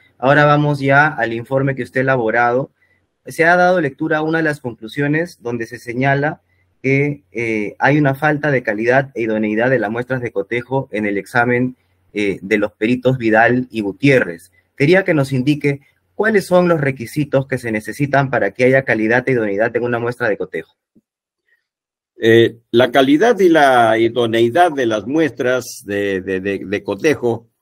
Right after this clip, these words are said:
Speaker 2: y que el perito debe tener en cuenta como elemento prim-, principal, primordial, inequívoco y que debe sujetarse estrictamente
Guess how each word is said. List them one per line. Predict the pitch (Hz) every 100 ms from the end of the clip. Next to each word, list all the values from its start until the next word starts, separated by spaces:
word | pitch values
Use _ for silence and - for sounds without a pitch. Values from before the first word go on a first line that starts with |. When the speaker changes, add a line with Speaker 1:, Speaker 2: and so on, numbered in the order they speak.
| _ _ -
Speaker 2:
y | 107
que | 113
el | 101
perito | 95 110 160 127 120
debe | 110 135 135
tener | 101 104 127 139 113
en | - 98 98
cuenta | 139 135 117 120 113 110 - _ _ -
como | 107 107 107
elemento | 107 107 107 151 143 123 101 -
prim-, | 113 113 113 110 101 98 _
principal, | 117 113 101 - 101 98 156 151 127 117
primordial, | - 107 107 107 104 104 107 151 156 123 90 - _ _ _
inequívoco | 113 110 110 107 - 196 180 139 117 - 101 87 - _ -
y | 104
que | 120
debe | 117 170 156
sujetarse | - 123 - 117 110 - 170 - 120 110 117
estrictamente | 117 - 202 208 _ 139 127 185 165 120 113 95 -